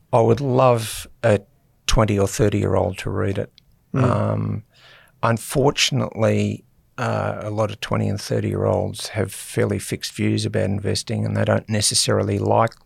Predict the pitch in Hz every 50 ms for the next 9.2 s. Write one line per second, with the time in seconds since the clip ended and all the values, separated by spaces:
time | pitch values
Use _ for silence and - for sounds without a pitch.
0 | _ _ _ _ _ _ _ - _ - 110 104 - - - 101 98 95 98 98
1 | 101 101 101 101 - - - 113 110 - 107 - - 113 113 110 113 120 123 131
2 | - - - - 165 - - 208 220 - - 202 - 180 160 151 147 139 135 139
3 | 131 - 135 131 127 - 131 113 - - - - - - _ _ - 131 131 131
4 | 123 113 117 - 131 127 117 123 - 131 110 113 113 110 107 - - 120 - -
5 | - 127 - 196 185 160 - - 120 117 117 123 127 - - - - 127 113 -
6 | - - 110 110 110 110 - - 120 107 117 107 110 101 104 110 139 165 - -
7 | _ _ _ - - - _ - - - - - _ - - 127 120 123 - -
8 | _ - 117 120 113 127 143 143 147 131 123 117 - - - 127 120 120 117 117
9 | 113 117 110 -